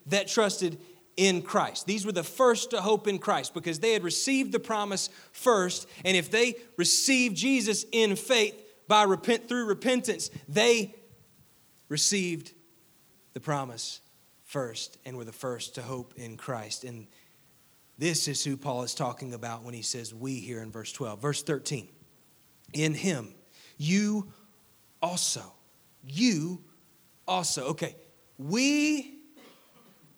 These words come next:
who were the first to hope in Christ, and then now next verse, you also. We, Jewish nation, who believed in Jesus.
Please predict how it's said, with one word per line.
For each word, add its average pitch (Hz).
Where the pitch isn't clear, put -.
who 254
were 247
the 220
first 220
to 214
hope 196
in 175
Christ, 135
and 160
then 165
now 175
next 180
verse, 160
you 196
also. 165
We, 269
Jewish 202
nation, 147
who 185
believed 143
in 127
Jesus. 117